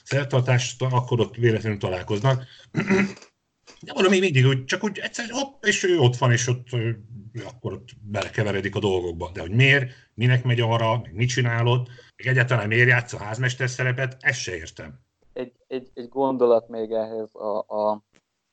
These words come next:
Speaker 2: az időváltáshoz. Épp én azon gondolkodtam, hogyha tényleg, ö, maradt volna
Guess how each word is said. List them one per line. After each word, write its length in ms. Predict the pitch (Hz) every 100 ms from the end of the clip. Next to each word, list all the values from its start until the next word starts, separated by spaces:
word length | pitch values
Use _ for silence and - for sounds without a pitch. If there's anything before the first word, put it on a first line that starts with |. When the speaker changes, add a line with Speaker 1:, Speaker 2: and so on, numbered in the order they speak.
| _ -
Speaker 2:
az 220 | 107 107
időváltáshoz. 1080 | 113 107 104 98 95 98 76 - _ - - - _ _ -
Épp 160 | 123 123
én 100 | 131
azon 240 | 180 190
gondolkodtam, 840 | 156 151 139 123 120 - 117 120 -
hogyha 240 | 117 117 -
tényleg, 520 | 160 151 127 117 - -
ö, 260 | 113 110 110 -
maradt 380 | 123 156 143 -
volna 460 | 110 101 104 92